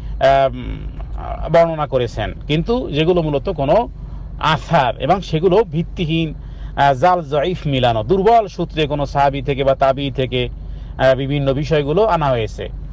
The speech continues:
বিভিন্ন কিতাবে এবং এগুলো মুহাদ্দিসিনগণ এগুলোর উপর জেরা করেছেন, যেগুলো সবই দুর্বল।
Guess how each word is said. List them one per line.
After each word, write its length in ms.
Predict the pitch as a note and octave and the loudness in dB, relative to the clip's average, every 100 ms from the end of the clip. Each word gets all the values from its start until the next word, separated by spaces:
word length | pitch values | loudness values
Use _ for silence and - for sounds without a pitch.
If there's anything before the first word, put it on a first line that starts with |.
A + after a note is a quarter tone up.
| - | -6
বিভিন্ন 380 | C3 C#3+ D#3 C#3+ | -2 0 0 -2
কিতাবে 320 | C3+ F#3 G#3 | -2 2 2
এবং 200 | F3 E3 | 2 0
এগুলো 240 | D#3 D3+ | 0 -2
মুহাদ্দিসিনগণ 640 | C#3+ D3 B2 B2+ C3+ B2+ C3+ | 0 0 0 -4 -4 -2 -2
এগুলোর 220 | C#3 C#3+ | 0 0
উপর 160 | E3 | 0
জেরা 280 | E3 G#3 A#3+ | 0 2 2
করেছেন, 380 | - D#3 D3 C#3+ | 2 -4 -4 -4
যেগুলো 260 | C#3 C#3 C#3 | -2 -2 -2
সবই 440 | - G#3 F3 A3 - - - - | 2 2 2 -6 -10 -12 -12 -10
দুর্বল। 640 | A#2+ D3 C3+ B2+ A#2 G#2+ | -2 0 4 4 4 -2